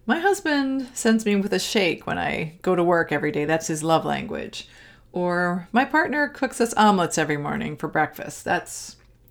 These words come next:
their love language." Um, and then I sit there and as a weight loss coach, feel very thankful that Gary Chapman did not, did not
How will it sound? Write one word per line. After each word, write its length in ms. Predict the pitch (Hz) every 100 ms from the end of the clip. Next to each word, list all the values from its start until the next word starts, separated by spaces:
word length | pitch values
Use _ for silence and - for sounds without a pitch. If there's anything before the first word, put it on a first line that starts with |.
| _ -
their 180 | 156 165
love 240 | 156 151
language." 560 | 135 110 - - - - - - - _ -
Um, 480 | 160 156 151 147 135 -
and 140 | - 180
then 120 | 180
I 340 | 180 175 - - - - _ - - - - - -
sit 280 | 185 - 202
there 200 | 190 175
and 80 | 165
as 140 | 165
a 140 | 175 156
weight 180 | 185 185
loss 200 | 175 -
coach, 460 | 196 165 - - - - - -
feel 220 | - 196
very 320 | 180 175 196
thankful 540 | 214 156 175 214 165 160
that 160 | 160
Gary 200 | - 170
Chapman 400 | 170 180 175 180
did 160 | 165 165
not, 280 | 202 254 - - - - -
did 180 | 214 208
not 380 | 262 302 -